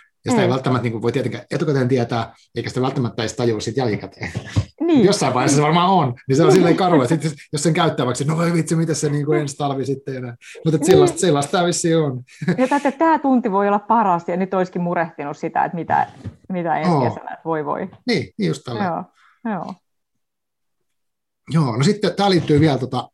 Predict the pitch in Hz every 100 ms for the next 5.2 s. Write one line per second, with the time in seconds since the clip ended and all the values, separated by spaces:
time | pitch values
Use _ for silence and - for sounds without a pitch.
0 | _ 123 117 120 113 127 123 _ - 120
1 | 117 120 156 175 185 190 170 180 202 202
2 | 185 190 190 190 190 180 165 156 147 -
3 | - - _ - 165 151 143 143 131 -
4 | 139 131 165 147 147 107 120 117 131 123
5 | 117 104